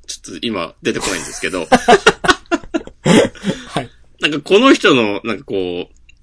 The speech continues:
Speaker 1: 強キャラ感も出てるし。
Speaker 2: うん。
Speaker 1: うん。こう、なんていうの、普通に、いや、どうなんのかなっていうの楽しみだし。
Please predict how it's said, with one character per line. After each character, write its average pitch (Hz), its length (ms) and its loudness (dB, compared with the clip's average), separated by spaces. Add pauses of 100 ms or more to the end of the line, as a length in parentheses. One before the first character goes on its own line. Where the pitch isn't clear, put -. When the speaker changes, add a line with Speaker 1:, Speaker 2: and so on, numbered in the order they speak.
(480)
Speaker 1:
強 175 340 4
キ 180 120 2
ャ 165 60 8
ラ 170 120 4
感 95 420 -2
も 95 80 -10
出 104 140 -2
て 98 100 -4
る 80 120 -6
し。 87 380 -2 (880)
Speaker 2:
う 147 80 -4
ん。 110 240 -4 (240)
Speaker 1:
う - 40 -16
ん。 80 240 -18 (1700)
こ 101 260 -6 (420)
う、 185 40 -10
な 143 140 -6
ん 131 80 -10
て 104 100 -10
い - 20 -10
う 87 120 -14
の、 82 220 -12 (220)
普 - 120 -20
通 208 260 4
に、 196 160 8
い - 80 -4
や、 170 200 6
ど 180 240 2
う 170 40 4
な 143 120 4
ん 107 60 -2
の 98 80 -8
か 98 120 -8
な 98 120 -2
っ 90 60 -8
て - 80 -8
い 95 40 -4
う 85 120 -10
の 101 80 -8
楽 104 140 -4
し 110 100 -6
み 90 120 -10
だ 78 100 -14
し。 85 380 -6